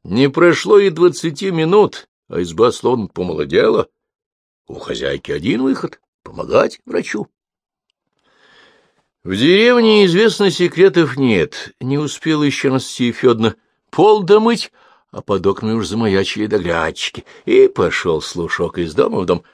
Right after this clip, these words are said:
Фёкла-то на весь район опозорилась. Стыд, головушки-то! Самая главная врачиха из района пол ей мыла. Знать, в самом деле лень до добра не доводит.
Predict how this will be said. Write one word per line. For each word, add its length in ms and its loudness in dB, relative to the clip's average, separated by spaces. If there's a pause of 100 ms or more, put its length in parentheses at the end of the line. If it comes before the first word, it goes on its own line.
(100)
Фёкла-то 760 -2 (280)
на 120 0
весь 280 2
район 320 2
опозорилась. 680 2 (840)
Стыд, 500 2
головушки-то! 640 4 (540)
Самая 500 2
главная 520 4
врачиха 560 2 (180)
из 180 0
района 380 6
пол 260 4
ей 220 4
мыла. 300 0 (380)
Знать, 260 2
в 80 -16
самом 260 2
деле 240 2
лень 280 0
до 60 -4
добра 380 4
не 100 -4
доводит. 600 2